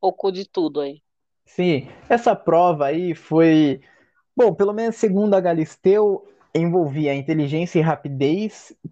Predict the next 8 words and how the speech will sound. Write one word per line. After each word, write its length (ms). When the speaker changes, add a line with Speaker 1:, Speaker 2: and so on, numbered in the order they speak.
Speaker 2:
que 600
a 100
prova, 920
começou 480
a 40
prova 420
lá 200
que 580